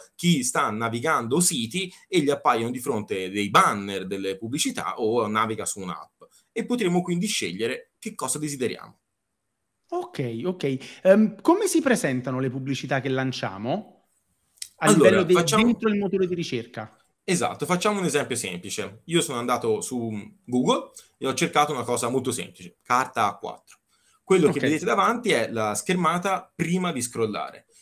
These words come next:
Speaker 1: Quello che troviamo, la prima fila, questa dove vediamo foto e prezzo, si chiama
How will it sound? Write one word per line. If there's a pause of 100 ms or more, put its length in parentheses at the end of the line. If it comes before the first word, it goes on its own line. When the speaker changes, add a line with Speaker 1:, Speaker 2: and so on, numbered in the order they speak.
(160)
Speaker 1:
Quello
che
troviamo,
la
prima
fila,
questa
dove
vediamo (320)
foto (120)
e
prezzo, (260)
si
chiama